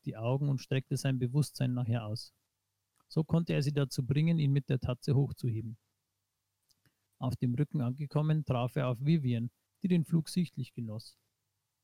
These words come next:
Luca war zu erschöpft, um sich lange mit ihr zu unterhalten, und schlief in dem weichen Fell ein.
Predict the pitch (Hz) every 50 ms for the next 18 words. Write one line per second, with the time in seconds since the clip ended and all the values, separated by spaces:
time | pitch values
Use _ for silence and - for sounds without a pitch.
0 | _ _ _ _ _ _ - 139 147 - - 151 139 135 139 - - 170 165 160
1 | 147 - - 160 151 - - - _ 175 - _ - 139 131 113 127 110 120 131
2 | 131 131 127 123 123 120 127 123 - - 139 123 120 117 - 113 95 107 110 120
3 | - 117 113 - _ _ _ - 151 151 - - 156 151 160 160 - 139 131 123
4 | 117 117 107 104 107 113 - - 120 - - 117 120 123 107 - 101 104 101 -